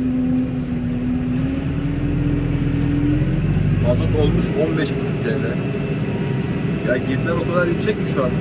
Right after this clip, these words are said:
Damla borusunun maliyeti olmuş tekere bin lira. Filtresiydi, fleksiydi belki geçiyor bile bin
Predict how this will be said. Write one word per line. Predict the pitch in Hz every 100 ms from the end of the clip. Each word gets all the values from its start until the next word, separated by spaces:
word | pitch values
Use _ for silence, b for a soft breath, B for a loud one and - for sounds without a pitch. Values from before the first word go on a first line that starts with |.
| 123
Damla | - 143 170 -
borusunun | - - 170
maliyeti | 160 170 -
olmuş | 170 175
tekere | - 165 170 175 180
bin | 170
lira. | 135 135 135 - - - - - - - - - - -
Filtresiydi, | - - - - -
fleksiydi | - - - - -
belki | - - -
geçiyor | - 196 190
bile | -
bin | -